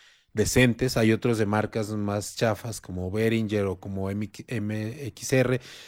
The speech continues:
que se ven bonitos, pero realmente no son tan buenos. Pero con este hasta puedes destapar una cheve. Es, es, es un,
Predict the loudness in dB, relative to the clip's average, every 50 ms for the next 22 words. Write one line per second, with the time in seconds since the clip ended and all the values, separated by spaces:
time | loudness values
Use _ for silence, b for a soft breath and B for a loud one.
0 | B B B B _ -2 0 0 4 6 6 8 8 8 8 8 8 8 6 4
1 | 2 0 2 2 4 4 4 4 4 4 4 0 0 -2 -4 -4 -2 -4 -4 -4
2 | -4 -4 -2 -2 -2 -2 -2 -4 -2 2 4 4 6 6 6 4 4 6 6 6
3 | 4 4 4 0 0 2 0 0 0 0 0 0 0 0 -2 -2 0 0 2 0
4 | 2 4 4 6 6 6 4 2 -2 -4 -6 -4 -2 -2 -2 -2 -2 -2 0 0
5 | 2 2 0 -2